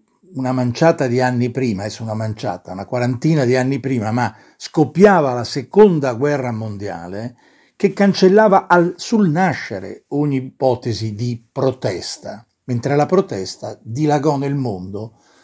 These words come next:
proprio grazie anche alle libertà e ai diritti di quegli anni. Verso la fine,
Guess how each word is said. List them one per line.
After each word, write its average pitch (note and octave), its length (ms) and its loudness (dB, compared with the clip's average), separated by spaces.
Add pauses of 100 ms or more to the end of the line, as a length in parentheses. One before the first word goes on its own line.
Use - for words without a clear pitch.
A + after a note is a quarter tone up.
(240)
proprio C3 460 -2
grazie B2+ 500 0
anche A2+ 320 -4
alle C3 240 2
libertà C#3+ 640 -2
e - 140 -4
ai C3 160 0
diritti A#2+ 640 -6
di B2 160 -8
quegli A#2+ 280 -2
anni. E2+ 420 -10 (1200)
Verso E3+ 480 4
la F3+ 140 6
fine, G#2 640 -8